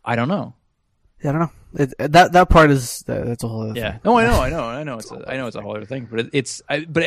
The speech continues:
Speaker 1: again, maybe I'm doing the wrong thing by measuring that against this, is that maybe it's not a good idea to say, like, someone trolling on Twitter and threatening someone's life,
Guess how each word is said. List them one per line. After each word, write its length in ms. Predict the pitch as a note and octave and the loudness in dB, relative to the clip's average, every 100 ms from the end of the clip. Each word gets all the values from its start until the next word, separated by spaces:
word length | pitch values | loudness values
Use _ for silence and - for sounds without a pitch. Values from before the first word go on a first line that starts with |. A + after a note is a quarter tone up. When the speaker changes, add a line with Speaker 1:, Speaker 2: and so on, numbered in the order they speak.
| D#3+ | -2
Speaker 1:
again, 500 | D#3+ C3+ B2+ A#2 G2+ | -2 -2 -2 -4 -10
maybe 240 | A#2+ A#2+ A#2 | -8 -6 -4
I'm 80 | |
doing 160 | A2+ A2+ | -6 -6
the 80 | A2 | -6
wrong 180 | A2+ A2 | -8 -6
thing 120 | A2+ | -4
by 140 | G#2+ G#2 | -4 -4
measuring 640 | G#2+ A2 A2 G#2+ G#2+ G#2+ _ _ | -4 -6 -6 -8 -10 -12 _ _
that 260 | A2+ A2+ A2 | -4 -2 -2
against 440 | G#2+ G#2+ G#2+ - | -4 -8 -10 -12
this, 440 | D3 D#3 - - - | -8 -8 -10 -18 -16
is 200 | - A2 | -14 -8
that 180 | G#2 G2+ - F3+ | -6 -6 -10 -16
maybe 480 | A#2 A#2 A2+ A2+ G#2+ | -8 -6 -4 -4 -6
it's 180 | G#2 - | -8 -10
not 260 | A#2+ G#2+ | -8 -6
a 40 | G#2+ | -6
good 120 | G#2+ | -6
idea 220 | G2+ A2 | -6 -6
to 60 | - | -6
say, 220 | - A2 | -6 -6
like, 240 | A#2+ A#2+ | -4 -8
someone 300 | - A2+ A2 | -6 -6 -6
trolling 420 | A2 - A2 A2 G#2+ | -8 -6 -4 -4 -6
on 140 | G#2 | -6
Twitter 400 | - B2 A2 G#2 | -2 0 0 -2
and 260 | - A2 - | -6 -12 -12
threatening 520 | - A#2 A2 G#2+ G#2+ | -6 -4 -4 -8 -10
someone's 340 | - A2 G#2 | -10 -10 -8
life, 460 | G#2 C3 A2 G#2+ - | -4 -2 -2 -4 -10